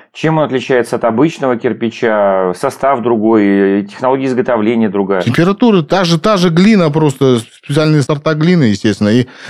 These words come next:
Speaker 2: и высококачественный обжиг. Более тысячи градусов обжигают в специальных печах, и, соответственно, он уже набирает такую прочность, высокую марку,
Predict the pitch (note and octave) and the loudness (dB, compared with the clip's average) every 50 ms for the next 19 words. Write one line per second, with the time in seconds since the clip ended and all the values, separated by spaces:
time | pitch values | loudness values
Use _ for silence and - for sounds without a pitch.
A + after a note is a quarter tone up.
0 | - - - - F#2 G#2+ A2+ A#2 A#2 A2+ A2+ A2+ A2+ A2 A2 A2 A#2+ B2 B2 D3 | -18 -10 -4 -2 0 2 4 4 4 4 4 2 2 2 2 0 0 0 0 0
1 | C#3+ D#3 D3 D#3+ D#3+ D3 - - D3 D3 C#3+ C3+ A#2+ G#2 E2+ D#2 - - - F#2+ | 0 0 0 0 0 -2 -2 0 0 2 2 2 0 -2 -4 -8 -8 -10 -10 -4
2 | F2 A2+ C3+ C#3+ C3+ A#2 - - A#2+ A2+ - A#2 A2 A#2 A#2 A#2 A2+ G#2 - - | 0 2 2 4 2 2 0 0 -2 -2 -2 -4 -2 0 0 0 0 0 0 -2
3 | F#2 F2 G2 F#2+ G2 G2 G2 F#2+ F2+ E2+ - _ - - - F2 D#2+ D2+ D2 D#2 | -2 -2 -2 -2 -2 0 0 0 0 -2 -6 _ -18 -8 -6 -4 -4 -4 -4 -8
4 | D#2+ - _ - D2 - - C3 C#3+ C3+ - - _ _ _ _ _ _ _ - | -10 -12 _ -18 -10 -6 -4 -4 -4 -4 -8 -12 _ _ _ _ _ _ _ -4
5 | E2+ F2 F#2+ - G#2+ G2 G2 A2+ C3 B2 - - G2 G2 G2 F#2+ F#2+ G2 G2 G2+ | -2 -2 -2 0 -2 -2 0 0 -2 -2 -2 -2 -2 0 0 0 0 0 0 0
6 | G2+ F#2+ A2 A2 G#2+ G2+ G#2+ - F2+ - - G2 F#2+ - C#3+ D3+ C#3+ - B2+ G#2+ | 0 0 0 0 0 0 -2 -4 -6 -6 -4 -4 -2 0 0 0 0 0 -4 -6
7 | - - B2 A2 G2 G#2+ G2+ F#2+ A#2 C#3 D3+ C#3+ C#3+ - B2+ - | -4 -2 -2 -2 0 0 2 2 2 2 0 -2 -4 -8 -14 -16